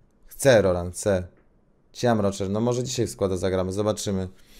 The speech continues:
Przyszła era internetu, na początku internet był jeszcze na impulsy, to później, kurwa, jak był ten internet na-, natalony, no to przychodził rachunek tam kilkaset złotych.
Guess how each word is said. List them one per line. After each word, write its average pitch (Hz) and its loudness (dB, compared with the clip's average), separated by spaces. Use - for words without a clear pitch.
Przyszła 139 2
era 139 8
internetu, 135 0
na 151 4
początku 131 -6
internet 135 0
był 127 -2
jeszcze 123 -2
na 127 2
impulsy, 139 -2
to 123 -4
później, 120 -4
kurwa, 120 0
jak 113 0
był 117 0
ten 123 -2
internet 120 0
na-, 117 2
natalony, 120 2
no 120 -6
to 117 -6
przychodził 113 -4
rachunek 113 -2
tam 95 -8
kilkaset 98 -12
złotych. 104 -6